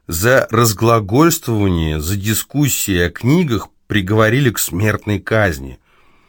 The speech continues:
заменив её после гражданской казнью. Вот такая вот хрень. Это... Нормальная была жизнь? Нормальное существование, что ли?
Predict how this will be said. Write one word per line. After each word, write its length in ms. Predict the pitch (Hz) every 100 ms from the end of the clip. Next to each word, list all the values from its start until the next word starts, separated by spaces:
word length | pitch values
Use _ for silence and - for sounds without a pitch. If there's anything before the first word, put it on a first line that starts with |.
| _ _ _ _
заменив 500 | 78 87 107 113 101
её 160 | 95 92
после 340 | 82 101 95
гражданской 680 | 85 101 110 113 98 78 -
казнью. 580 | 76 - 78 67 65 64 _ _ _ _ _ _ _ _ _
Вот 300 | 82 104 -
такая 420 | 160 160 113 92
вот 160 | 110 -
хрень. 400 | - 95 69 - _ _ _ _ _ _ _ _ -
Это... 500 | 101 107 107 95 - _ _ _
Нормальная 600 | 98 110 120 170 202 139
была 300 | 95 92 87
жизнь? 380 | 85 107 71 65 _ _ _
Нормальное 520 | 95 104 135 202 175 135
существование, 800 | 101 - 90 107 117 101 78
что 240 | 73 - 73
ли? 120 | 62